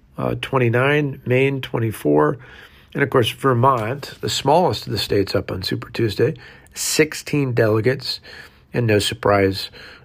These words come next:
Bernie Sanders won it in twenty sixteen. He's the overwhelming, uh, favorite to pick them up. A lot going on,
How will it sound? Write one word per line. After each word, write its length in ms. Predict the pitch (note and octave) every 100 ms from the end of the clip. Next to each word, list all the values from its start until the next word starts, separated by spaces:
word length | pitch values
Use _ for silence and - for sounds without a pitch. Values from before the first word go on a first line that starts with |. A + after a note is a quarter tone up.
| -
Bernie 220 | - A2
Sanders 480 | G2+ - A2 G#2+ G2
won 180 | G#2+ G#2
it 100 | G#2
in 60 | -
twenty 240 | - G2+
sixteen. 640 | - - - C3+ B2+ A#2+ - - - - - - - -
He's 140 | A2+
the 80 | A#2
overwhelming, 680 | G#2+ A2 G2+ A2 A#2 G2 F#2+ - -
uh, 120 | G#2
favorite 340 | - A2 G2+
to 80 | -
pick 220 | - A2
them 180 | - G2
up. 160 | G#2 G2+ - - - - - - - - - -
A 40 |
lot 300 | A2+ B2 D3+
going 320 | D#3+ D3+ D3
on, 400 | D3 D3 D#3 F#3+